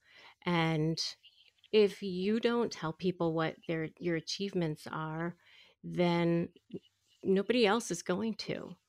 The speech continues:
So it's okay to, you know, I mean, you can say, "I've worked really hard and here's what I was able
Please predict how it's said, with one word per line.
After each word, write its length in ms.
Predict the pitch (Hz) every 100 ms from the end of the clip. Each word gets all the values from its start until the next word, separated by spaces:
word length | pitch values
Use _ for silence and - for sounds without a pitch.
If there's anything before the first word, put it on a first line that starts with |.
| _ - - -
So 680 | - 208 185 180 180 185 208
it's 160 | 220
okay 480 | 254 - 233 254 269
to, 140 | 185 165 -
you 220 | - 214
know, 440 | 170 160 165 185 -
I 60 | 196
mean, 180 | 190
you 120 | 185 190
can 160 | 190
say, 680 | 180 240 240 196 165 165 160 - _ -
"I've 220 | 160 -
worked 240 | 170 170
really 240 | 180 190 202
hard 500 | 175 208 226 175 165
and 180 | 160 160
here's 380 | 151 170 170 -
what 100 | 175
I 120 | 165
was 240 | 165 175 160
able 260 | 165 175